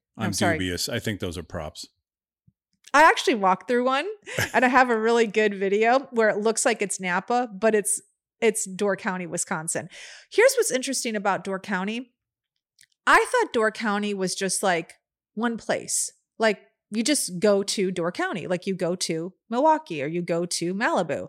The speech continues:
Speaker 1: Uh.
Speaker 2: No, Door County is an area with
Speaker 1: Yeah, it's a whole county.
Speaker 2: with
Speaker 1: That's the point, right?
Speaker 2: a
Speaker 1: Isn't it, like, part of the stick that sticks out into the lake or
Speaker 2: Yes.
Speaker 1: whatever? Yeah.
Speaker 2: Yes. And there's different cities. So when you enter Door County, we went to Egg Harbor, which is one of the first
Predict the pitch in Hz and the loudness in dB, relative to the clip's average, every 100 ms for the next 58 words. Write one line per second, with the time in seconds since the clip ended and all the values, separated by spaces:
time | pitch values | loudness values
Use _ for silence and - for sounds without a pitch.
0 | - 101 95 80 - 104 120 320 208 139 | -10 -8 -6 -8 -10 -4 0 2 2 0
1 | 175 214 277 - 269 277 269 151 175 180 | -4 0 0 0 -4 -2 -2 -2 -2 -4
2 | 160 - _ 220 269 277 180 - - 190 | -8 -14 _ -6 -4 -2 -4 -6 -6 -2
3 | 202 - 196 196 104 - 107 120 - 156 | -2 -2 -2 -2 -2 -2 -4 -4 -2 -4
4 | 98 82 - _ 254 247 - 87 123 104 | -4 -8 -14 _ -4 -4 -6 -8 -6 -6
5 | 78 90 104 131 - 214 196 147 123 156 | -8 -8 -6 0 2 4 4 2 2 2
6 | 151 120 104 - 135 165 - 110 - - | 2 2 -2 0 0 -2 -4 -6 -4 -4
7 | 117 135 127 120 113 101 104 120 214 156 | -2 2 2 2 0 -2 -2 0 2 2
8 | 135 135 147 160 - 120 196 147 - 269 | 2 2 0 -4 -2 0 2 0 0 2
9 | 277 262 233 247 202 277 277 180 - - | 4 2 -2 -2 0 -2 0 -2 -2 0
10 | 269 156 131 - - 302 269 262 - - | -2 -2 -4 -6 0 4 4 4 -6 -20
11 | - - 262 262 - 330 381 359 247 233 | -18 -4 0 0 -2 -2 0 0 2 -2
12 | 240 262 254 214 175 190 262 285 269 214 | -2 -2 -2 -2 -4 -4 -2 -2 -4 -4
13 | 208 190 220 190 190 180 - 285 320 226 | -4 -4 -4 -4 -6 -6 0 4 4 4
14 | 185 180 190 214 185 190 190 185 175 - | 0 0 0 0 -2 -2 -4 -4 -6 -8
15 | - 202 190 - - | -4 -2 -2 -4 -6